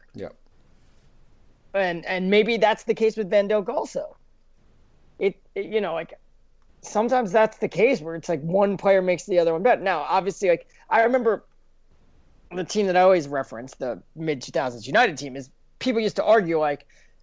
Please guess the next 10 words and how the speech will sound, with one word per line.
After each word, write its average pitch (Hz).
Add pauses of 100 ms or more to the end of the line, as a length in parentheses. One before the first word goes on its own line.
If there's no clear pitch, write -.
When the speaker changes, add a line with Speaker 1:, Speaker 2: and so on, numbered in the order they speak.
(300)
Speaker 2:
you 185
know, 160
Rio 208
Ferdinand 185
makes 180
Nemanja 175
Vidic 143
look 139
really 135
well, 135